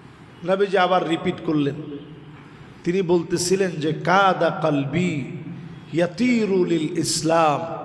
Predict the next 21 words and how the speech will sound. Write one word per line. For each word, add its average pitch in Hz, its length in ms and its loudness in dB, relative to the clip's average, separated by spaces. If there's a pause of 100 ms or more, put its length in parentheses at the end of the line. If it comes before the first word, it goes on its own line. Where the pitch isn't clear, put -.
(420)
আমার 339 380 10
কাছে 294 300 2
মনে 240 260 4
হচ্ছিল 220 580 0 (720)
ইসলাম 349 840 8
নামক 285 320 6 (140)
বিশাল 277 500 4
আকাশের 240 520 0
ভিতরে 208 480 -4 (760)
আমি 190 220 0
যেন 220 260 0
ছোট্ট - 600 2
একটা 247 400 2
পাখি 233 500 2
হয়ে 214 280 6
গেলাম, 180 360 0 (720)
ডানা 285 680 8
মেলে 247 220 4
আমি 214 220 0
উড়ে 294 260 4
বেড়াচ্ছি। 269 540 2